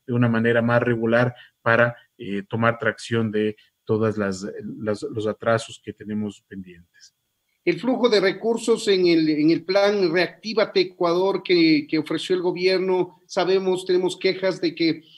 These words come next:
Speaker 2: hay algún problema, a pesar de que se cumplen con los requisitos, no está siendo lo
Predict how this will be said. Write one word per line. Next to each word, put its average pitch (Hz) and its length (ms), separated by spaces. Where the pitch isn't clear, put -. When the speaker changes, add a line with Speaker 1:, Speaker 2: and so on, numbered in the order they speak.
Speaker 2:
hay 165 220
algún 180 340
problema, 175 880
a 156 200
pesar 170 320
de 165 100
que 160 100
se 156 140
cumplen 180 380
con 175 180
los 156 100
requisitos, 165 800
no 226 180
está 233 220
siendo 220 440
lo 180 360